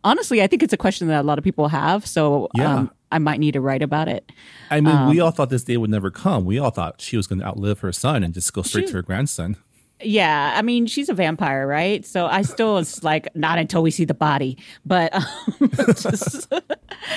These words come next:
Speaker 1: but, you know, it's, it's kind of bizarre to me when you think about every single thing that we have in pop culture, um, that we have really associated with, um,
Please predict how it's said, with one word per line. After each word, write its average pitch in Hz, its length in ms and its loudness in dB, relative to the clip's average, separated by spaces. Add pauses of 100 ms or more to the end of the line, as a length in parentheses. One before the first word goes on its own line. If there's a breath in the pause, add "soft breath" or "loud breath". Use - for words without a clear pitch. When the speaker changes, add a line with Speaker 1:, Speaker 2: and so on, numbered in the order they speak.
(400 loud breath)
Speaker 1:
but, 269 240 4
you 277 120 -2
know, 311 340 2
it's, 320 260 2
it's - 140 -4
kind 311 300 -2
of 466 140 -4
bizarre 180 440 0
to 175 80 -2
me 156 320 0
when 165 200 0
you 160 120 0
think 160 160 -6
about 156 280 -2
every 196 300 0
single 170 360 -2 (120)
thing 131 380 -4 (420 loud breath)
that 143 180 0
we 156 140 0
have 151 280 -2
in 151 100 0
pop - 260 -8
culture, 139 640 -6 (440 soft breath)
um, 147 340 -2
that 160 240 -2
we 196 320 2
have 147 320 -2
really 151 260 2
associated 147 800 -2
with, 135 300 -6 (460 soft breath)
um, 127 440 -4